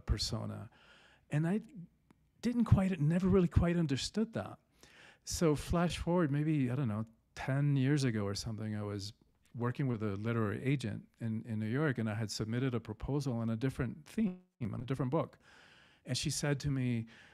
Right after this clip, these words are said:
"Well, I like it, and I wanna work with you, but I wanna see some of these marketing ideas implemented, put into place before we pitch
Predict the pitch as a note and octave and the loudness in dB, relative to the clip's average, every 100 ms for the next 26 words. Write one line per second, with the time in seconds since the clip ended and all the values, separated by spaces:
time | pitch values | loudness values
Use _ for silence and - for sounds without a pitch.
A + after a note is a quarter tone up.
0 | _ D#3+ E3 E3 - C3 D3+ F#3+ D#3+ D3 | _ 0 2 2 2 4 4 4 4 4
1 | D3+ C3 C3 C3 C#3 D3 C3 B2 C3+ E3+ | 4 2 4 4 4 4 2 2 2 2
2 | C#3 A#2 A#2 A2 A2+ A2+ A#2 B2 C#3 C#3+ | 2 0 0 0 0 -2 0 2 2 2
3 | C3 - C#3 - C#3 C3 A#2+ A2 A2 C3 | 0 0 -2 -2 -2 0 -2 0 0 0
4 | C#3+ C3 A2 G2+ A2 G2+ G#2 B2+ C3 - | 0 0 0 0 -2 -2 -4 -2 -2 0
5 | A2+ F#2+ F#2 G2 G2+ F#2+ - - B2+ A2 | 0 0 -2 -4 -6 0 2 4 2 -4
6 | - G#2+ G2+ G2 G#2+ G#2 - C3+ B2 A2+ | -8 -8 -8 -10 -8 -6 -4 -2 0 -2
7 | A2+ A#2 A2+ - B2+ A#2 - | -4 -4 -4 -2 -2 -4 -8